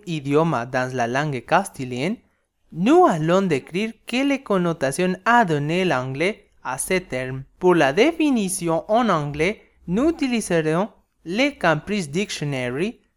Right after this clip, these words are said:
l'Oxford Dictionary et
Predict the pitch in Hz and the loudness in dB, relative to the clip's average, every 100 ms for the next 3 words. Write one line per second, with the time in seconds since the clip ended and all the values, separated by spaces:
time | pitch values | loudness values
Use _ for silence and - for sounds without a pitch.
0 | _ 143 185 254 254 - 160 147 139 180 | _ 0 4 4 2 -8 0 0 0 -6
1 | 202 - 139 120 120 151 240 - _ _ | -6 -8 -6 -6 -6 -6 -8 -14 _ _
2 | 165 | -6